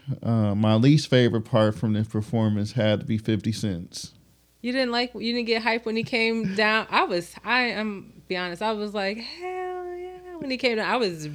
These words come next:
Speaker 2: really hyped.
Speaker 1: No, I, I didn't enjoy it.
Speaker 2: It, was it the song selection or was it just
Speaker 1: No, I, I enjoyed, like, the, to me, that's still one of, like, the hi-,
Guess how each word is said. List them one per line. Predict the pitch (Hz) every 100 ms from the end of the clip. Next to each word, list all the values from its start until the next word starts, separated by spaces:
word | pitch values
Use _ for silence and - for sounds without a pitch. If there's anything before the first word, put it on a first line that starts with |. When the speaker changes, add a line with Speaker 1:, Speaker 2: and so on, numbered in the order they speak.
| 151
Speaker 2:
really | 208 196 175
hyped. | 151 147 147 -
Speaker 1:
No, | 117 107 101 110 113
I, | 104 107 - 98
I |
didn't | 107 107 104 76
enjoy | 80 87 65
it. | 73 67 - - - _ _
Speaker 2:
It, | 202 214
was | 185 202
it | 185
the | 160
song | - 208 220 254
selection | 269 - 269 277 285 - 302
or | 254 196
was | 180 180 175
it | 165
just | 165 165 160 - 160
Speaker 1:
No, | 165 156
I, | 147 180
I | - 170 214
enjoyed, | 190 151 160 185 170 113
like, | 127 127 127
the, | 120 120 110 120 110 - 120 131 _ - - - - - 127 - -
to | - 185
me, | 151 170
that's | 160 147 139
still | - 151
one | 139 120
of, | 120 110 110
like, | 107 107 - - _ _ - - _ -
the | 101 104 104
hi-, | 107 131